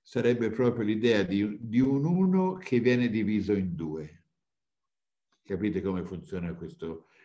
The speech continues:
Di un uno che viene diviso in due, eh? Eh, però quello su cui mi vorrei fermare prima è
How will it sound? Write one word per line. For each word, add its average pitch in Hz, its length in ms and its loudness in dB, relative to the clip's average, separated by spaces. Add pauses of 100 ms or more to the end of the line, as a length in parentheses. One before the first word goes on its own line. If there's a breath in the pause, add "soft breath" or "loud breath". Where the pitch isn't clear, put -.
(120 soft breath)
Di 120 380 -6
un 165 140 0
uno 127 180 0
che 120 160 -4
viene 107 240 0
diviso 90 380 -4
in 80 180 -6
due, 76 460 -12 (140)
eh? - 220 -14 (1300 soft breath)
Eh, 87 720 -2
però 101 580 2
quello 196 280 4
su 131 200 -2
cui 147 120 2
mi 123 120 2
vorrei 110 320 2
fermare 92 520 -2
prima 80 720 -8 (1040)
è 127 420 -6